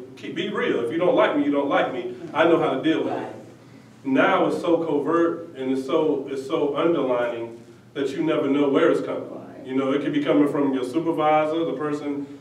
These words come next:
Speaker 1: above them, and those are the people who smile in your face, "Hey, Rashida, nice to meet you," and be the same one with the knife in your back.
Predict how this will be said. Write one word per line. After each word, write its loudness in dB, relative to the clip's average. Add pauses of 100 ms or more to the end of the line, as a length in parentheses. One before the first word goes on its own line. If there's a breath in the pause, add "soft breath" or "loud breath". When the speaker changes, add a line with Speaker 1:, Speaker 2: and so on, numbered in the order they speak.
Speaker 1:
above 4
them, 6
and 2
those 6
are 6
the 0
people 2
who 0
smile 6
in 0
your -2
face, 0
"Hey, -2
Rashida, 0
nice 4
to -4
meet -2
you," -2
and 2
be 6
the 2
same 6
one 6
with 2
the 0
knife 2 (260)
in -4
your 0
back. 0